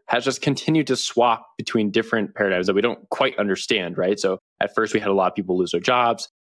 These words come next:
and then the stock market went down a ton, and then a few weeks later, the stock market was hot as ever. People started getting their jobs back. People started working remotely. The government started printing a ton of money, literally mailing checks to people in order to get them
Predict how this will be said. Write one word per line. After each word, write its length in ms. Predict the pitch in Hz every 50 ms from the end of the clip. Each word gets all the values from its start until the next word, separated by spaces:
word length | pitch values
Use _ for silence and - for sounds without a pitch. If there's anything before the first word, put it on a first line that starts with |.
| _ -
and 140 | - 107 104
then 240 | 101 98 98 95
the 340 | 87 92 98 95 95 95 95
stock 320 | - - - 120 123 123 -
market 320 | - 120 117 113 - 117 98
went 220 | 87 87 90 87 -
down 300 | 117 113 127 139 131 120
a 40 |
ton, 360 | 113 - 127 117 120 120 120 117
and 160 | - 107 101
then 80 | 95
a 40 | 92
few 120 | - - 110
weeks 200 | 104 98 - -
later, 180 | 107 113 113
the 60 | 110
stock 300 | 104 - - 98 101 -
market 220 | 107 101 98 - 92
was 120 | 90 92
hot 360 | - - - 147 143 143 -
as 140 | - 110 101
ever. 300 | 101 101 101 104 101 104
People 280 | 101 - - 101 - 104
started 220 | - - 101 92
getting 160 | - 101 95
their 100 | 92 90
jobs 320 | 90 - 104 101 107 104 -
back. 360 | - 104 98 98 98 95 - _ _ _ _ _
People 180 | - - -
started 180 | - - 98 92
working 260 | 95 92 - - 90
remotely. 640 | 87 87 92 95 98 95 90 - 98 92 92 92 - _ _ _ _ _ -
The 80 | 101
government 320 | 98 - 113 120 127 123 110
started 220 | - 104 92 -
printing 380 | - - 139 131 - 131 120 104
a 40 |
ton 280 | 98 - - - 120 120
of 60 | 113
money, 460 | 110 107 104 104 104 104 104 101 98 87
literally 360 | 98 104 127 127 139 139 127
mailing 680 | 113 104 104 107 113 120 123 127 127 127 123 117 110 - _
checks 480 | - - - 135 123 - - - - -
to 140 | - - -
people 600 | - - 104 95 98 - 90 87 90 92 - - _ -
in 100 | 101 104
order 220 | 101 104 104 101
to 60 | 95 98
get 260 | - 104 104 101 -
them 320 | 101 98 95 95 95 -